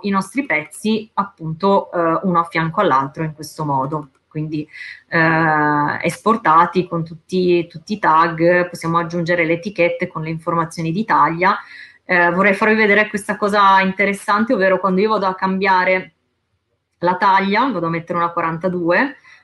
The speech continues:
automaticamente l'etichetta modificherà, sì, <laughs> modificherà le, la dimensione appunto nella, nel file, quindi è, è molto utile avere l'etichetta perché ci dice effettivamente con che taglia abbiamo salvato il nostro cartamodello.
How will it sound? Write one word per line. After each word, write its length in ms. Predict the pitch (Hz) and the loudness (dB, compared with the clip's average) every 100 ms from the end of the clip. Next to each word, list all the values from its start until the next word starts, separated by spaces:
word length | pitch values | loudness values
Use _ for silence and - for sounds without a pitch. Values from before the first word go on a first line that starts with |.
| - | 2
automaticamente 960 | - - 220 208 240 277 240 214 208 | 2 4 2 0 0 0 0 0 0
l'etichetta 640 | 202 180 240 208 185 - 220 | 0 0 -2 -2 -2 0 0
modificherà, 880 | 185 175 180 190 226 165 196 - - _ _ _ _ _ | 0 -2 -4 -4 0 4 2 0 -10 _ _ _ _ _
sì, 300 | - 226 - 240 - | -8 -8 -8 -14 -12
<laughs> 200 | - 233 | -10 -2
modificherà 800 | 220 233 233 247 - 254 196 233 | 2 4 4 2 2 2 4 2
le, 480 | 190 190 196 185 185 | 0 0 2 2 2
la 100 | 196 | 2
dimensione 600 | 202 233 269 - 208 196 | 2 2 2 0 -2 -2
appunto 400 | 233 208 175 208 | -2 -4 -8 -6
nella, 880 | 208 170 170 175 170 170 165 160 165 | -4 -4 -2 2 4 4 4 2 0
nel 180 | 175 175 | -2 -4
file, 320 | - 156 170 | -2 -2 -2
quindi 320 | 185 202 226 | -4 -2 0
è, 60 | 220 | 0
è 100 | 202 | 0
molto 420 | 190 190 - 233 | 0 -2 -2 -2
utile 300 | 185 170 202 | -2 -4 -2
avere 300 | 185 175 180 | 0 2 0
l'etichetta 520 | 175 175 233 160 170 | -2 -6 -4 -2 -2
perché 460 | 160 170 165 175 196 | -6 -6 -2 0 0
ci 160 | 202 214 | -2 -4
dice 500 | 208 - 220 220 - | -4 -4 -2 -2 -2
effettivamente 600 | 180 - 208 202 180 196 | -6 -4 -2 -2 -2 -4
con 160 | 214 214 | -2 -2
che 140 | 254 | 0
taglia 300 | 175 160 180 | 0 0 0
abbiamo 280 | 175 151 165 | -2 -4 -6
salvato 440 | 190 165 127 131 | -4 -2 -4 -6
il 60 | 156 | -14
nostro 260 | 147 - | -16 -16
cartamodello. 800 | 147 147 147 151 151 - - - | -16 -16 -16 -16 -14 -16 -18 -20